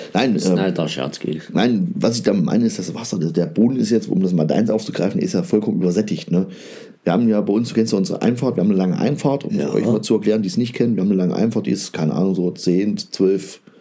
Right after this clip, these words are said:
Speaker 1: Meter, hätte ich jetzt gesagt, äh, lang und, äh, drei, vier Meter, nee, drei, ja, drei Meter, dreieinhalb Meter breit in etwa. Und wenn ein Auto da steht, weil zwei passen genau hin, wenn das Auto vorne steht und du müsst hinter ein Auto rausfahren, musst du um das vordere drumherum fahren. So weit, so gut, nicht schlimm.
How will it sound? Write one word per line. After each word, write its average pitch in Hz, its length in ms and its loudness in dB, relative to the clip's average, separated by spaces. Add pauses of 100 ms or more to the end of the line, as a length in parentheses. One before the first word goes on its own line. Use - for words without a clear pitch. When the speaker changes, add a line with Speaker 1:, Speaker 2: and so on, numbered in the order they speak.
(160)
Speaker 1:
Meter, 117 240 2
hätte 117 120 0
ich 117 60 -2
jetzt 120 160 0
gesagt, 117 440 0 (840)
äh, 104 40 6
lang 98 460 2
und, 107 260 2
äh, 98 240 2
drei, - 240 0
vier - 180 0
Meter, 98 500 0 (680)
nee, 98 240 4 (320)
drei, 90 340 0 (200)
ja, 80 280 2
drei 85 200 0
Meter, 92 280 2
dreieinhalb 87 380 2
Meter 90 160 0
breit 101 300 0
in 123 80 0
etwa. 120 260 0
Und 117 80 -4 (440)
wenn - 140 4
ein - 200 0
Auto - 300 2
da 170 260 0
steht, - 380 0 (580)
weil - 100 -4
zwei 90 220 0
passen 107 220 0
genau 85 180 2
hin, 160 320 0
wenn 107 100 2
das 90 180 0
Auto 95 280 0
vorne 113 260 0
steht - 280 0
und 107 100 0
du 107 60 2
müsst - 160 -2
hinter 110 260 2
ein - 40 0
Auto 95 220 0
rausfahren, 107 400 0
musst 107 220 0
du 110 60 2
um 107 100 4
das 98 160 0
vordere 95 320 2
drumherum 98 420 2
fahren. 76 260 -2
So 80 100 -2
weit, 92 180 2
so 95 100 0
gut, 120 160 0
nicht - 140 -4
schlimm. 185 260 2